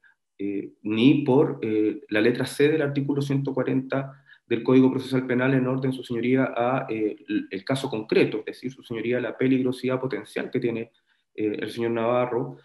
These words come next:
una persona que maneja armas, que ha tenido acceso a armas, él es carabinero, su señoría, evidentemente, eh,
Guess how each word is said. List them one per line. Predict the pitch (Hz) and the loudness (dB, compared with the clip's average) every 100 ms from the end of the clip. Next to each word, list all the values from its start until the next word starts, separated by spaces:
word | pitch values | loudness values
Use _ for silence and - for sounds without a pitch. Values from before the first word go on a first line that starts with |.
| _ _ | _ _
una | 120 123 | -4 -2
persona | 117 127 127 | -2 -2 -2
que | 120 | -2
maneja | 110 120 143 156 170 | -2 -4 -2 -2 0
armas, | 160 143 | 0 0
que | 135 | 0
ha | |
tenido | 120 120 147 | 0 0 -2
acceso | 143 135 127 | -2 -2 0
a | |
armas, | 131 135 117 | 2 2 2
él | 131 | 0
es | 131 | -2
carabinero, | 117 117 127 - 123 | -2 0 0 -2 -6
su | - | -10
señoría, | 120 117 117 120 131 _ _ _ | -8 -8 -4 -6 -8 _ _ _
evidentemente, | 120 127 131 131 127 135 135 139 139 139 - | 4 6 6 4 2 0 -2 -2 -4 -12 -10
eh, | 110 110 | -6 -6